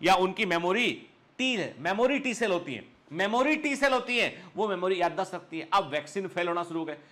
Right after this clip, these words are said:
and जिस बीसीजी के वैक्सीन को लगाया था टीबी के लिए, वो वैक्सीन फेल हो गया,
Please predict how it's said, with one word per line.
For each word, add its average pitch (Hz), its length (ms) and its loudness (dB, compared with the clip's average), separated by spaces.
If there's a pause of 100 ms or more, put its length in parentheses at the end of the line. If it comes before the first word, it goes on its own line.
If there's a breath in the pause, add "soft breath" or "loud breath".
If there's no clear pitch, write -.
(220 loud breath)
and 233 160 0
जिस 220 240 0
बीसीजी 190 440 -2
के 254 100 2
वैक्सीन 196 340 -2
को 220 120 0
लगाया 175 420 4
था 226 140 2
टीबी 185 320 -4
के 190 120 0
लिए, 180 280 2
वो 233 360 0
वैक्सीन 220 340 0
फेल 262 200 4
हो 285 80 8
गया, 262 360 4